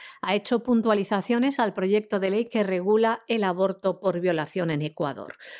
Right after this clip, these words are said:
un proyecto aprobado en febrero por la Asamblea Nacional. El proyecto buscaba permitir a las mujeres embarazadas tras una violación que pudieran abortar hasta la semana doce de gestación,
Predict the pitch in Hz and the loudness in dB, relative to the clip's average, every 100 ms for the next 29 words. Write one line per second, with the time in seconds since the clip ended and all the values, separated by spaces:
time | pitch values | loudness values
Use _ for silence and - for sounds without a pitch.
0 | - - - 202 214 196 185 185 226 233 | -18 -12 -2 0 2 4 4 2 0 0
1 | 269 254 202 - 185 196 196 180 190 170 | 0 2 0 0 2 2 0 -2 -2 0
2 | 202 208 202 175 165 170 160 156 143 147 | 0 0 -2 -2 -4 -4 -6 -4 -6 -10
3 | - 147 - 170 190 214 214 226 240 240 | -12 -10 -6 -4 -2 0 2 2 0 -2
4 | - 247 220 190 - - 233 226 208 185 | -2 0 0 -2 -4 -2 2 2 0 -2
5 | 185 208 202 180 170 170 185 170 156 160 | -2 0 0 0 -2 -4 -2 -2 -2 -4
6 | 165 196 175 180 180 240 - - - - | 0 0 0 -2 0 -2 -4 -14 -20 -8
7 | 170 156 185 170 160 185 175 151 175 185 | -6 -4 -2 -2 0 2 2 0 -2 0
8 | 208 - - 196 - 214 240 233 185 165 | -2 -6 -6 -4 2 4 4 2 0 -2
9 | 156 185 180 - 180 170 165 170 165 175 | -2 -2 -2 -2 -2 -2 -2 -4 -2 -2
10 | 175 160 175 180 170 156 156 - 139 135 | -2 -2 -4 -2 -4 -2 -6 -8 -10 -8
11 | 131 - | -8 -10